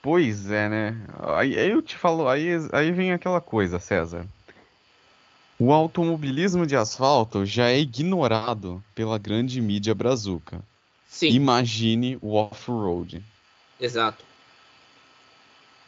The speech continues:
Speaker 2: E, e outra também, a gente tem que lembrar que, é, o que acontece muito é que o F, a F um T T, que a gente sempre tira sarro,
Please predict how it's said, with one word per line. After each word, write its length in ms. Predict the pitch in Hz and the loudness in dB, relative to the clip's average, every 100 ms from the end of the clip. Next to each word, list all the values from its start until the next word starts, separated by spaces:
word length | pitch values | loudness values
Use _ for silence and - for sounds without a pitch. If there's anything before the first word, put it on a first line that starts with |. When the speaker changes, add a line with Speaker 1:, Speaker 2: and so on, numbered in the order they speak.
| _ _ - - _ - | _ _ -20 -20 _ -4
Speaker 2:
E, 280 | 147 147 - | -2 -2 0
e 80 | 165 | 4
outra 400 | 151 151 156 135 | 8 8 4 -2
também, 640 | 117 123 117 117 113 104 98 _ _ _ _ | -2 -2 0 0 -2 -8 -14 _ _ _ _
a 140 | - 123 | -2 -2
gente 300 | 139 139 - | -2 -8 -6
tem 180 | 160 | -4
que 140 | 160 156 | -4 -4
lembrar 760 | 143 135 117 120 131 131 101 95 - | -2 -2 -2 2 4 4 2 -4 -12
que, 880 | - 127 120 113 107 92 82 76 71 - _ - - - | -10 -6 0 2 0 -2 -8 -10 -12 -18 _ -20 -18 -8
é, 460 | 95 92 87 80 - | -6 -4 -4 -6 -8
o 80 | 113 | -12
que 160 | - 170 | 0 2
acontece 600 | 165 156 139 147 - 131 | 2 0 2 0 0 -8
muito 580 | 120 139 156 139 117 - | -4 -2 -2 -4 -6 -4
é 100 | 123 | -4
que 420 | - - 131 113 - - - - | -6 -6 -2 -2 -4 -16 -20 -12
o 140 | - 127 | 2 4
F, 420 | 147 - - - | 4 -2 -20 -6
a 240 | - 131 143 | 0 4 4
F 240 | 180 - | 0 -2
um 60 | 156 | -8
T 200 | - 117 | -4 -6
T, 380 | - 139 143 110 | -4 0 0 0
que 80 | 110 | -4
a 40 | |
gente 120 | 107 | -6
sempre 280 | - 131 123 | -8 -8 -8
tira 240 | - 101 92 | -8 -10 -10
sarro, 560 | - 113 120 113 87 | -6 0 0 -2 -14